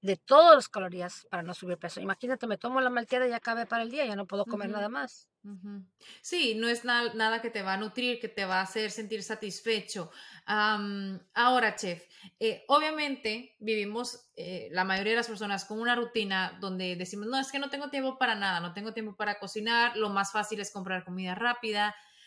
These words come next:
Speaker 2: Pero si pudi-, pudimos, podemos incluir al día, aunque sea una comida saludable, ¿cuáles serían esos tres ejemplos que tú darías para que se pueda mantener a lo mejor un poco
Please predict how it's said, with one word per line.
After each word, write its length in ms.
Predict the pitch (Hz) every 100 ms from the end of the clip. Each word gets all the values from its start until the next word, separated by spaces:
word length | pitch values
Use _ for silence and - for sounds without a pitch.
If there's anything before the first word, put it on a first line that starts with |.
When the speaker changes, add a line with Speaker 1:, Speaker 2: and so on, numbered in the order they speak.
| - _
Speaker 2:
Pero 180 | 277 285
si 140 | 294 277
pudi-, 320 | 277 285 277 -
pudimos, 560 | 277 277 277 294 320 311
podemos 600 | 269 269 254 170 165 -
incluir 640 | 240 233 240 240 240 208 - _
al 220 | 196 208
día, 160 | 226 214
aunque 200 | 196 202
sea 340 | 233 196 220 - _
una 420 | 277 311 311 302
comida 340 | 262 247 240 247
saludable, 760 | - 226 196 196 196 220 254 - - - -
¿cuáles 220 | 262 262
serían 320 | 285 277 269
esos 280 | 262 269 -
tres 240 | 254 240
ejemplos 640 | 247 254 226 233 226 226 -
que 120 | 208
tú 920 | 202 220 214 226 233 220 196 175 151 -
darías 800 | 170 202 220 254 175 180 196 - - - _ -
para 260 | 226 226
que 380 | 226 208 - -
se 200 | 185 240
pueda 320 | 226 294 320 294
mantener 400 | 240 226 220 214
a 40 |
lo 60 | 220
mejor 260 | 208 214 214
un 140 | 196
poco 520 | 220 214 220 214 -